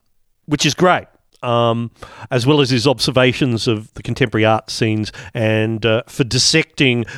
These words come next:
British prejudices, fashions, and foibles. Fascinating character is Grayson Perry, won the Turner Prize. Uh, his ceramic vases and tapestries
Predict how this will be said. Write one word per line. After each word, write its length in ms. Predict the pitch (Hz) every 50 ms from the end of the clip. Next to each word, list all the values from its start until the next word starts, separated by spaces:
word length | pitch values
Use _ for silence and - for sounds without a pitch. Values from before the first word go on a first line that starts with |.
| 98 -
British 560 | 127 101 131 156 160 - - 151 - - -
prejudices, 720 | - - - 147 131 117 110 127 113 110 - 123 107 - -
fashions, 560 | - - 127 117 117 - - 113 107 98 110
and 160 | 104 104 98
foibles. 560 | - - 123 117 113 113 117 107 101 - - - - - - - - -
Fascinating 760 | - - - - 202 233 233 - 254 233 208 190 175 160 147
character 400 | - 160 156 156 156 - 156 135
is 100 | 123 104
Grayson 400 | - 143 123 120 113 - - 117
Perry, 400 | - - 131 120 117 135 180 214 - - - - -
won 320 | 127 131 156 170 190 208
the 60 | 214 190
Turner 380 | - - 180 170 147 139 127
Prize. 580 | - - 127 110 104 104 104 104 123 135 - - - - - - - _ -
Uh, 440 | 127 131 127 127 127 123 123 127 - -
his 220 | - 151 147 123
ceramic 460 | - - 151 139 139 156 165 165 143
vases 400 | 123 135 139 131 127 120 120 104 123
and 100 | 117 -
tapestries 720 | - 131 120 - - 120 - - - 127 117 117 113 104